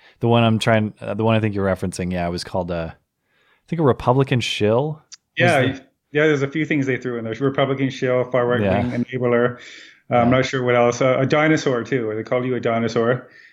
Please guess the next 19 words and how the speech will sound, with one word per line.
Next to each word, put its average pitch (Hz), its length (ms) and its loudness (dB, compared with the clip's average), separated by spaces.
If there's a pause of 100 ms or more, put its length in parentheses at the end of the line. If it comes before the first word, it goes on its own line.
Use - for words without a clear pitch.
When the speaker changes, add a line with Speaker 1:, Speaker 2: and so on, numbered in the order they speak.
(220)
Speaker 1:
Yeah, - 80 -8 (160)
Speaker 2:
Didn't 165 260 4
Speaker 1:
very 170 260 4
interesting. 170 540 0 (220)
Speaker 2:
Mm. 117 220 -6
Speaker 1:
Very 151 260 4
interesting. 101 580 -2
Um, 104 840 0
you 120 140 -2
know, 120 100 2
they 123 120 4
did. 120 380 -2
These 113 220 0
people 104 220 -2
came 98 220 -4
at 90 140 -2
me 85 520 -8
mad 87 380 -4
about. 80 680 -8